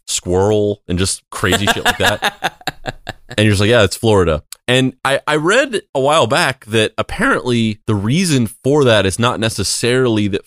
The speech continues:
Speaker 1: Florida is crazier, but that Florida has this thing called a sunshine law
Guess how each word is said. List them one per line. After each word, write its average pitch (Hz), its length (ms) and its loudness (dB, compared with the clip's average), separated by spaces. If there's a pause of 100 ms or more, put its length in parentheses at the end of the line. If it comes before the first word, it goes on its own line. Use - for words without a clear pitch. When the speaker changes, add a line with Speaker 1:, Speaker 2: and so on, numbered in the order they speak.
(160)
Speaker 1:
Florida 104 320 2
is 90 160 0
crazier, 95 960 -4
but 101 320 -2
that 98 360 0
Florida 123 360 2
has 113 180 -2
this 101 200 -4
thing 117 180 0
called 104 200 -2
a 82 40 -2
sunshine 117 760 0
law 76 380 -2